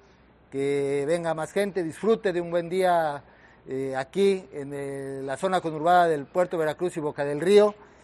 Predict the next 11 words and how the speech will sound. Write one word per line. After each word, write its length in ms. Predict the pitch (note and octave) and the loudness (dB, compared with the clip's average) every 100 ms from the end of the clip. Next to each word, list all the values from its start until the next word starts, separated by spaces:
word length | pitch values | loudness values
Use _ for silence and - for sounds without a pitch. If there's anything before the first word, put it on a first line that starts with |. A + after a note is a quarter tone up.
| - - | -20 -8
y 320 | C#3 D3 C#3+ | -4 -2 -2
además 420 | C#3 D3 D#3+ F#3+ - - - _ _ _ - | -4 -4 -4 -4 -6 -14 -20 _ _ _ -16
de 140 | C#3+ | -8
pasarla 360 | D3 D3+ F#3+ F#3 | -6 2 6 6
bien, 200 | G3 G#3+ | 6 4
pues 160 | - C#3+ | 0 -8
exista 320 | E3+ D#3+ E3+ | -8 -4 -4
una 280 | D#3+ D3 C#3 | -4 -6 -6
derrama 320 | C#3 E3 E3 | -6 -6 -6
económica. 540 | D#3+ F#3 G#3+ F3 C3+ | -6 -4 -4 -4 -8
Estamos 460 | A#2 - D3+ D3+ | -8 -8 -8 -8